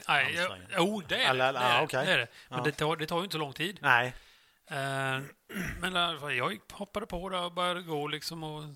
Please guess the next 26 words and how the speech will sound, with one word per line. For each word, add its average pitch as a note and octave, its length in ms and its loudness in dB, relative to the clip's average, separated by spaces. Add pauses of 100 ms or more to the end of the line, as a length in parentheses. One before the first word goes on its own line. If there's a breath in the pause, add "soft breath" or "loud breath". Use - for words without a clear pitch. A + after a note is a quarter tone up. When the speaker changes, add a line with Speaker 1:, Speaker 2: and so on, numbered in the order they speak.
(120)
Speaker 1:
sån - 240 -6
här, C3 120 2
jag, C#3+ 380 0
jag D3+ 120 0
gillar D#3+ 180 -2
inte D3+ 120 -10
att - 60 -10
prata C3+ 360 -6
så - 120 -12
jag C#3+ 40 -8
vill D3 100 -10
bara B2 160 0
gå. B2 320 -6 (100)
Speaker 2:
Ja. C3+ 420 4
Speaker 1:
Liksom - 180 -20
fokusera B2+ 540 -8
på - 120 -8
det. B2+ 160 -2 (960 loud breath)
Eh, B2 520 -10 (640)
och E3+ 160 -14
när F3 140 4
det E3+ 80 2
är E3+ 160 -4 (180)
tjugo D3+ 680 -2
sekunder C3 540 -4
kvar D3+ 500 -2